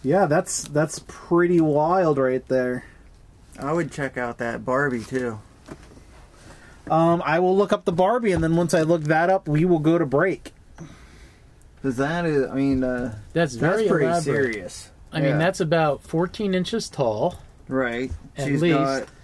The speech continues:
Speaker 2: a st-,
Speaker 3: She's got an
Speaker 2: stitched
Speaker 3: arm span
Speaker 2: clothing.
Speaker 3: of at least seven inches, eight inches.
Speaker 1: She's, uh, about forty dollars.
Speaker 2: Yeah.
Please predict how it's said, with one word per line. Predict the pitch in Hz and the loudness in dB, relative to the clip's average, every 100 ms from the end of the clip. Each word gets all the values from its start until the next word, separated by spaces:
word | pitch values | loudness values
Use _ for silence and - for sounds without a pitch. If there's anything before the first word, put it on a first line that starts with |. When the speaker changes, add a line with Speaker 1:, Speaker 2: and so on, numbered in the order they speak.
| - | -16
Speaker 2:
a | - 135 | -6 -6
st-, | 135 - | -6 -12
Speaker 3:
She's | - 156 165 | -12 -2 0
got | 135 165 | 0 0
an | 151 | 2
Speaker 2:
stitched | 147 | 2
Speaker 3:
arm | 185 202 | 0 0
span | 147 165 | 0 2
Speaker 2:
clothing. | 175 170 | 2 0
Speaker 3:
of | 156 139 | 0 -2
at | 127 | 0
least | 151 185 - | 0 0 -2
seven | - 180 185 | 0 2 2
inches, | 135 113 - 113 147 160 151 | -2 -4 -8 -4 -4 -4 -2
eight | 147 151 | 0 0
inches. | 117 113 117 127 156 | -2 -6 -6 -4 -4
Speaker 1:
She's, | - - 185 202 220 233 190 | -4 0 2 2 4 2 2
uh, | 220 190 202 202 202 165 - | 0 0 2 2 0 -2 -8
about | 165 185 202 | 0 0 0
forty | - - 185 208 208 | -2 2 4 4 4
dollars. | 190 196 226 196 131 - - - - - - - | 4 4 4 2 0 -4 -8 -10 -16 -20 -20 -14
Speaker 2:
Yeah. | 127 127 147 | -6 -4 -4